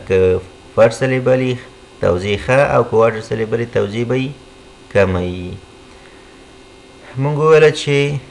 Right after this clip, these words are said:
هرې لارې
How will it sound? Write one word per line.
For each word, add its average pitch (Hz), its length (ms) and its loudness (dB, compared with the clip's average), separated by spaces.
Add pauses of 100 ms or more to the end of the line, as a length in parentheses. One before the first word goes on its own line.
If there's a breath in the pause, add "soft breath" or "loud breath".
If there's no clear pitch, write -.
(1700)
هرې 127 240 4
لارې 120 180 6